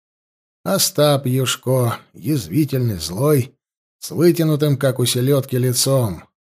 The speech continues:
Кряжестый Пахом Гуцулевич, жутко злой и твердолобый.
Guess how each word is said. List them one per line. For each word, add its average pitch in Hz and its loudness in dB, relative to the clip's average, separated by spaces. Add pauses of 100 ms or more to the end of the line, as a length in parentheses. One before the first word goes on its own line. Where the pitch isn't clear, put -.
(460)
Кряжестый 123 0 (260)
Пахом 160 -2
Гуцулевич, 151 2 (280)
жутко 127 -2
злой 139 4
и 131 4
твердолобый. 135 2